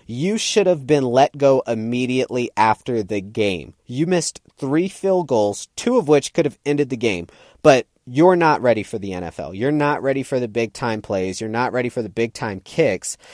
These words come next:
And right now, where I see it, I don't see Daniel Carlson ending up on another team for probably another, like, year and a half.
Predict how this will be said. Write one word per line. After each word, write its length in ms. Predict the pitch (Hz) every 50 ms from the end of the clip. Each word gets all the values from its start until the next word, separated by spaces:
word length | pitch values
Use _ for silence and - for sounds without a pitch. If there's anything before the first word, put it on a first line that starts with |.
| - - _ _ _ _ -
And 600 | - 147 143 139 135 131 127 123 120 117 110 _ _ _ _ _ -
right 320 | 120 113 120 135 147 - -
now, 540 | 131 123 123 131 143 160 175 190 196 185 -
where 180 | 127 127 127 123
I 180 | 113 120 127
see 320 | 120 - - - 110 120 143
it, 220 | 165 160 - _ _ -
I 100 | 104 123
don't 220 | 147 185 196 180
see 180 | - - 165 151
Daniel 300 | 139 143 143 143 143 135
Carlson 480 | - - 143 143 143 131 - 131 110
ending 260 | 95 117 123 120 113 120
up 180 | 117 113 -
on 120 | 120 110 107
another 320 | 104 107 107 104 98 95
team 360 | - - - 147 131 117 104
for 380 | 95 - 113 110 107 101 90 - -
probably 420 | - 123 127 147 147 135 131 120
another, 320 | 117 117 117 117 117 113 110
like, 240 | 107 104 98 - 110
year 220 | 110 113 113 107
and 80 | 101 92
a 40 |
half. 360 | 92 101 110 101 78 69 -